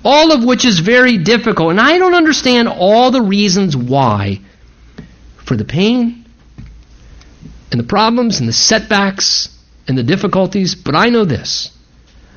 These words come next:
The one good news is this, is that as we make our plans and we pursue God's will, the wonderful thing is that we don't walk it out alone. 'Cause look what Paul says in verse thirty-three. He says, "Now may the God of peace be with you all."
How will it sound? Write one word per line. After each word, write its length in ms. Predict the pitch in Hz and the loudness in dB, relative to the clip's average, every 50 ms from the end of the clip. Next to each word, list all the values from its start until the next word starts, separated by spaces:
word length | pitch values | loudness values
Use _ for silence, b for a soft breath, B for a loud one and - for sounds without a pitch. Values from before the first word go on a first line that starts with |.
| b b | b b
The 80 | - 156 | -2 0
one 380 | 156 160 208 262 294 302 294 | 2 2 4 4 4 4 4
good 180 | 233 262 277 233 | 2 2 2 2
news 380 | 233 220 226 214 214 208 180 190 | 2 2 2 2 2 2 2 0
is 160 | 180 151 127 | 0 0 0
this, 580 | 127 135 113 101 98 - - - - - - b b b b b b b b b b b b b | 0 0 0 0 -2 -2 -2 -2 -4 -6 -10 b b b b b b b b b b b b b
is 120 | - 123 123 | -6 -4 -2
that 100 | 139 127 | -2 0
as 80 | 117 | 0
we 180 | 123 233 254 269 | 0 0 0 0
make 240 | 254 247 233 220 240 | 2 2 2 2 0
our 120 | 226 208 | 0 -2
plans 340 | 214 - 214 202 185 160 143 | -2 -2 -2 -2 0 0 0
and 100 | 147 143 | 0 -2
we 100 | 151 151 | -2 -2
pursue 360 | 147 165 143 - - 170 147 | -4 -4 -4 -2 -2 -2 -2
God's 300 | 143 147 143 135 120 127 | -2 -2 -2 -2 -2 -2
will, 160 | 127 120 117 | -2 -2 -2
the 100 | 113 117 | -2 -2
wonderful 640 | 113 113 120 123 156 226 269 262 277 269 220 220 208 | -2 -2 -2 -2 0 0 0 0 0 -2 -2 -2 -4
thing 240 | - - 117 95 | -4 -4 -4 -4
is 280 | 95 104 - - - - _ _ - - - _ - - - - - - - - - - - - - - - - - - | -6 -10 -14 -16 -16 -16 _ _ -20 -20 -20 _ -20 -20 -20 -20 -20 -20 -20 -20 -20 -20 -20 -20 -20 -20 -20 -14 -8 -6
that 140 | 135 131 | -4 -2
we 100 | 151 151 | 0 0
don't 160 | 175 170 165 143 | 0 0 0 0
walk 220 | 139 139 135 - | 0 -2 -2 -2
it 80 | 147 123 | -2 -4
out 100 | 117 123 | -4 -4
alone. 300 | 123 113 107 113 107 101 - _ _ _ - - - _ - - - - - - - - | -4 -4 -6 -8 -10 -14 -20 _ _ _ -20 -20 -20 _ -20 -20 -20 -20 -20 -20 -12 -6
'Cause 160 | - 151 120 | -4 -4 -2
look 180 | 143 190 214 226 | 0 0 0 0
what 140 | 247 208 - | -2 -4 -2
Paul 180 | - 208 196 | -2 0 0
says 260 | 185 - 180 160 147 | 0 0 0 0 2
in 100 | 151 143 | 0 0
verse 240 | 135 135 135 135 - | 0 0 -2 -2 -2
thirty-three. 400 | - 139 131 127 135 - 127 113 | -2 -2 -2 -2 -4 -4 -4 -2
He 80 | 113 117 | -2 -2
says, 240 | - 135 123 - 151 | -2 -2 -2 -2 0
"Now 100 | 139 131 | 0 0
may 140 | 135 143 | 0 0
the 100 | 131 127 | 0 -2
God 400 | 117 113 110 131 139 151 156 170 | -2 -2 -2 0 0 2 2 0
of 160 | 190 190 - - | -2 -4 -6 -6
peace 560 | - 110 95 95 - - - - - - - _ _ _ _ _ _ _ - - _ _ _ _ - - - - | -6 -6 -6 -6 -6 -6 -6 -6 -8 -10 -14 _ _ _ _ _ _ _ -20 -20 _ _ _ _ -20 -20 -14 -6
be 120 | - 127 110 | -4 -4 -4
with 180 | 107 104 - | -4 -4 -4
you 160 | - 123 98 92 | -4 -4 -4 -6
all." 160 | 95 101 | -8 -12